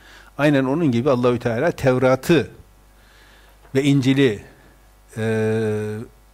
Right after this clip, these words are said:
İsa Aleyhisselam'a öğretmiştir. Oradan nasıl hükümler çıkaracağını, problemleri nasıl çözeceğini de öğretmiştir.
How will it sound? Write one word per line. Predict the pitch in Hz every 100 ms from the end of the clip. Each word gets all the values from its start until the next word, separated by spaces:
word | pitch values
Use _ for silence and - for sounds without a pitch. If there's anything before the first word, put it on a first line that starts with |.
| _ -
İsa | 123 120 151
Aleyhisselam'a | 123 117 110 - 113 120 175
öğretmiştir. | 120 110 98 - 104 - - - _ _ _ _ _ - - - _ -
Oradan | 135 135 190 175 -
nasıl | 151 156 185
hükümler | 120 120 131 131 143
çıkaracağını, | 139 - 117 113 107 113 117 190
problemleri | - 127 120 120 120 131 139
nasıl | 131 160
çözeceğini | - 120 107 104 110 113
de | 113
öğretmiştir. | 104 95 - - - 196